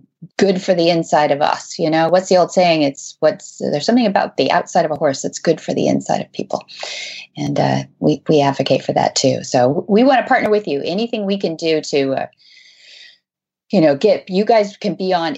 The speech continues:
anytime you ask, and I would love to get the word out. I don't even know if you need the help. Really, I think what you're doing is you're building infrastructure right now, but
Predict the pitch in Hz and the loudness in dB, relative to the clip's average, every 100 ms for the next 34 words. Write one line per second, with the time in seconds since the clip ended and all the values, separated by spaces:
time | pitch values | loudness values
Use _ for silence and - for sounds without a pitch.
0 | - 214 247 269 269 247 208 214 214 - | -2 2 4 4 2 0 0 0 0 2
1 | 190 185 127 160 - - 170 151 151 151 | 2 2 0 -4 -8 -12 -8 -6 -6 -2
2 | 160 175 185 165 - 160 156 151 165 165 | 2 2 0 -4 -4 -4 0 2 4 4
3 | 139 - 170 175 156 156 151 151 156 185 | 2 2 2 2 2 0 0 -4 0 2
4 | 175 156 143 135 165 202 175 143 156 147 | 2 2 2 2 2 4 4 2 -2 -4
5 | - 147 147 170 156 127 123 - - 156 | -4 -4 0 2 2 0 -4 -8 -16 -6
6 | 143 160 143 135 131 156 139 - 123 - | -4 0 0 2 2 2 0 0 -2 -2
7 | 127 131 123 147 143 127 123 120 107 | -4 -2 -2 0 2 0 0 -2 -2